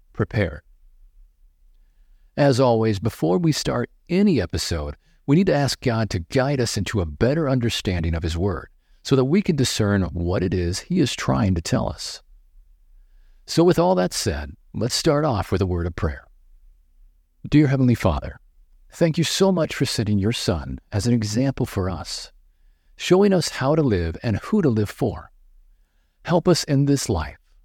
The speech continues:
on these grounds below, to not be of the world, but rather just in it.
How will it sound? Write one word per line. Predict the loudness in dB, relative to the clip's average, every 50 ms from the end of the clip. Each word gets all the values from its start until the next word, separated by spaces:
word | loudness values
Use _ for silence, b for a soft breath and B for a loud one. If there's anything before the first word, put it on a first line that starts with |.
| _ -8
on | -4 0 2 2
these | 2 2 2
grounds | 2 2 2 4 4 2 2
below, | 4 2 2 2 0 -2 -4 -8 -6 -2
to | 0 2
not | 2 2 2 0 0 -2 -2 0
be | 0 0 0 0 0
of | 0 2 2 2 2
the | 2 2
world, | 0 -2 -4 -4 -6 -8 -8 -6 _
but | -2 -2 0
rather | 0 0 2 2 2 2 0 -2
just | -2 0 -2 0 0 -2 -6 -10 -8 -4
in | -2 0 0 0
it. | -2 -8